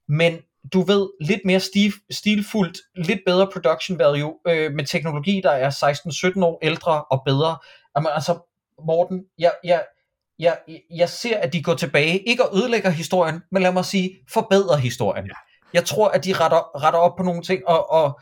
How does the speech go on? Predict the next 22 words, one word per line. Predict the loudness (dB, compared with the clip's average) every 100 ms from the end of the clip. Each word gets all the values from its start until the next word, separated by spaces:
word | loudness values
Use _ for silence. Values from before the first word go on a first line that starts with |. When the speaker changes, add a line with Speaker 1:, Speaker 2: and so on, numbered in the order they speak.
| _ _ _ 0
Speaker 1:
og | 0
i |
det | 0
hele | 0 0 0
taget, | 0 0 0 -4 0
ja, | 4
ja, | 4 4 2 0
jeg | -2
glæder | 0 0 2
mig | 0
til | 0
Mandalorian | 0 0 0 2 2 0
sæson | -4 -2 0 0
tre. | 0 -2 -2 _ _ 2
Ja, | 2
ja, | 4 0 -4 -6
jeg | -4
glæder | 0 2 4
mig | 2
til | -2 -2 -2
Book | 0
of | 0